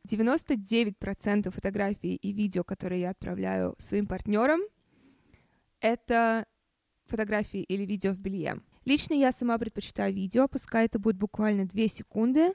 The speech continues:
но видео максимально имитируют жизнь, они дают максимальную осязательную иллюзию. Ты можешь быть в белье, порой это может быть даже более интригующе и сексуально, чем просто быть голой.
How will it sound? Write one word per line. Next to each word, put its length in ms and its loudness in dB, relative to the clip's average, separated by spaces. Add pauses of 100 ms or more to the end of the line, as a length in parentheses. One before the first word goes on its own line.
(600)
но 340 4
видео 440 6
максимально 540 2
имитируют 520 2
жизнь, 380 -2
они 240 0
дают 260 0
максимальную 800 -2
осязательную 800 -2
иллюзию. 440 -4 (120)
Ты 140 -2
можешь 300 -2
быть 180 -4
в 40 -10
белье, 580 -4
порой 300 -2
это 120 -8
может 300 -2
быть 160 -10
даже 440 -6 (500)
более 600 0 (440)
интригующе 840 -4
и 40 -6
сексуально, 600 -4
чем 200 -8
просто 360 -6
быть 200 -12
голой. 420 -8